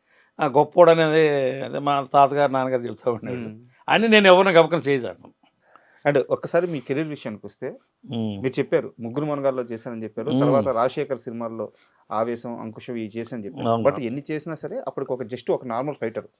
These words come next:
Speaker 1: అవును.
Speaker 2: బ్యాక్‌గ్రౌండ్‌లో ఎక్కడో ఉండేవారు.
Speaker 1: అవును.
Speaker 2: ఆ, so కెరీర్ ఇంకా స్ట్రగులింగే.
Speaker 1: ఉమ్,
Speaker 2: ఎస్టాబ్లిష్
Speaker 1: స్ట్రగులింగే.
Speaker 2: అవ్వలేదు. రామకృష్ణ జీవితంలో ఈ సినిమా చాలా కీలకమైన మలుపునిచ్చింది,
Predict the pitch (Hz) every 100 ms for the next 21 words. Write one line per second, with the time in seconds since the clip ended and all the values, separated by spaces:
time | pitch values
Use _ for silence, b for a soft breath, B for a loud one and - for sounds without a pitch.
0 | - 117 120 123 113 123 127 139 131 117
1 | 123 120 117 113 110 120 202 - 110 107
2 | 90 - 120 120 113 180 170 139 170 160
3 | 147 160 139 143 147 101 - - 127 165
4 | - 156 170 147 127 123 113 101 - _
5 | _ _ _ _ _ _ _ _ _ 113
6 | 131 185 190 196 - 185 175 127 143 160
7 | 156 156 170 - 135 131 135 156 165 -
8 | _ _ - 127 131 - 131 165 170 160
9 | 131 127 135 135 117 110 107